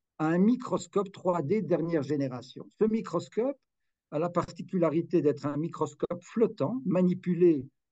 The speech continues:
avec deux doigts. C'est un microscope qui est à chaque fois balancé avant chaque chirurgie, qui a la grande qualité de vous offrir une image trois D et également de recevoir une réalité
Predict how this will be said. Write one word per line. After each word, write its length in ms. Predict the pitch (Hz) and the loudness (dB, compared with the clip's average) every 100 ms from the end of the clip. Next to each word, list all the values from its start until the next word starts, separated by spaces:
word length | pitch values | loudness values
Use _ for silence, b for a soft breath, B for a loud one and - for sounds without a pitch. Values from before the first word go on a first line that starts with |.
| _ _ _ _ - | _ _ _ _ -12
avec 380 | 131 147 127 | -4 -2 -2
deux 220 | - 208 196 | 2 4 4
doigts. 360 | 135 127 226 - _ _ _ | 2 0 -2 -10 _ _ _
C'est 220 | - 123 | -8 -4
un 140 | 151 139 | -2 -2
microscope 800 | 156 139 160 185 165 - 202 - | -2 -2 -2 -2 -2 -2 -4 -2
qui 80 | |
est 120 | 147 147 | -4 -6
à 60 | |
chaque 320 | 135 - 151 | -8 -8 -8
fois 400 | - - 185 147 - _ _ 127 | -6 0 2 0 -8 _ _ -14
balancé 880 | 110 220 240 202 185 - 196 156 - - | -2 0 0 0 -2 0 0 0 -8 -8
avant 320 | 135 135 175 | -6 -4 -4
chaque 260 | 135 - - | -2 -4 -4
chirurgie, 640 | - 139 120 113 180 262 - _ _ _ _ _ _ | -6 -4 -2 -4 -6 -8 -10 _ _ _ _ _ _
qui 100 | 190 | 2
a 60 | 165 | 2
la 140 | 127 | -2
grande 320 | 123 196 254 | 0 2 2
qualité 440 | 220 214 185 226 202 | 2 2 0 0 2
de 140 | 165 | 2
vous 280 | 143 151 147 | 0 -2 -2
offrir 400 | 165 - 202 139 | -4 -4 -6 -4
une 140 | 156 | -2
image 360 | 147 143 127 - | 0 0 -4 -8
trois 220 | - 170 | -4 -4
D 300 | 165 247 269 _ _ _ _ _ _ _ | -2 -4 -6 _ _ _ _ _ _ _
et 220 | 220 254 240 | 4 6 4
également 540 | 165 185 180 202 262 | 4 4 4 4 4
de 140 | 185 | 4
recevoir 880 | 196 151 240 269 - 233 175 233 277 220 | 4 2 0 0 -2 -4 -2 -2 -2 -2
une 180 | 202 180 | -2 0
réalité 840 | 202 262 240 220 - - 220 190 | 0 0 0 -4 -8 -6 -4 -4